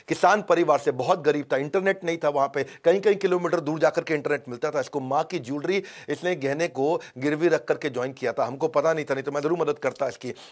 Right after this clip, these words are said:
और टीएमसी के बाद ये क्वालिफाई करके आज ये रॉयल एलीट क्लब में आ गया है। सबसे बड़ी स्टोरी है केवल लखलानी की,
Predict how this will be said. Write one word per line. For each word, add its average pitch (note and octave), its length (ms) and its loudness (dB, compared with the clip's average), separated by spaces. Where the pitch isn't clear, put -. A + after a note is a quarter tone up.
और D3+ 100 0
टीएमसी F3 560 -8
के E3 180 -6
बाद D3 220 2
ये D3 60 -6
क्वालिफाई C3+ 460 -4
करके C3 260 -8
आज C#3+ 160 -4
ये C#3+ 80 -2
रॉयल A2+ 380 -4
एलीट B2+ 280 -8
क्लब A2 180 -8
में A2+ 80 -6
आ F#2+ 100 -6
गया F#2+ 180 -4
है। F#2 60 -4
सबसे G3+ 420 -2
बड़ी D#3 200 0
स्टोरी C3+ 260 -4
है D3+ 80 -6
केवल C3+ 300 0
लखलानी A2 420 -6
की, G#2 180 -16